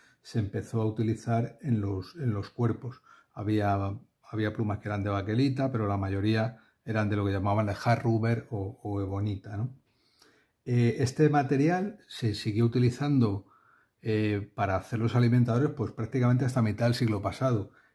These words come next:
y a partir de ahí empezaron a sustituirse por el plástico inyectado.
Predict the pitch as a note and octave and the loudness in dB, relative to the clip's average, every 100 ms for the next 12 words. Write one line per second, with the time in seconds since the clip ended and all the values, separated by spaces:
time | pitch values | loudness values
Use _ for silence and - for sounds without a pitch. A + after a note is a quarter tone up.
0 | - D3 - G#2 A#2 C3 B2+ C3 C3+ B2 | -4 -2 0 0 2 4 6 6 4 2
1 | - A#2+ B2 - B2+ B2+ B2+ B2 C#3 C#3 | 2 2 2 2 -2 2 2 2 -2 -4
2 | - A2 G2+ B2 - A#2+ B2+ B2+ - - | -4 -4 -2 -2 -2 -2 -2 -4 -8 -2
3 | B2 G#2+ F#2 - A2+ G2+ G#2+ | 0 2 -2 -4 -4 -2 -6